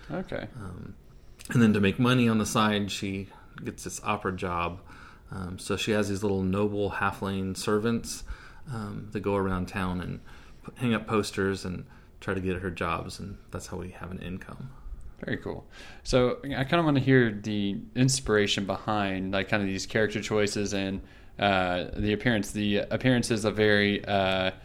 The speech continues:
Speaker 1: I don't know how to describe, like, very, uh, D and D opera singer. Like, that's all, the only way I can really describe it, is just very, like, over the top and,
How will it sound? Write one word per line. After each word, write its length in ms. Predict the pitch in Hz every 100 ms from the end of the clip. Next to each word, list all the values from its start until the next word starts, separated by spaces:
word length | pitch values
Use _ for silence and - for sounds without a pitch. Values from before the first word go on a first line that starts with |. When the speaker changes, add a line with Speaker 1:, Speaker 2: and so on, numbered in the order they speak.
| - - - - - -
Speaker 1:
I 40 | 120
don't 60 |
know 80 | 139
how 140 | 127 131
to 60 |
describe, 220 | 113 -
like, 220 | 117 113 -
very, 500 | 123 143 147 139 - - -
uh, 240 | 110 101
D 320 | 101 101 127 139
and 140 | 123
D 220 | 110 107 -
opera 320 | 104 95 101
singer. 460 | - 107 98 80 85
Like, 180 | 95 107
that's 200 | 117 131
all, 140 | 120
the 140 | 117
only 180 | 110 113
way 160 | 107 104
I 100 | 101
can 180 | 107 101
really 220 | 101 98
describe 520 | 98 92 - 95 92
it, 60 | 92
is 140 | 95
just 180 | 104 101
very, 480 | 107 107 107 104 101 - - -
like, 260 | 95 - -
over 200 | 107 98
the 120 | 90
top 480 | - 90 - 98 -
and, 460 | 104 95 95 95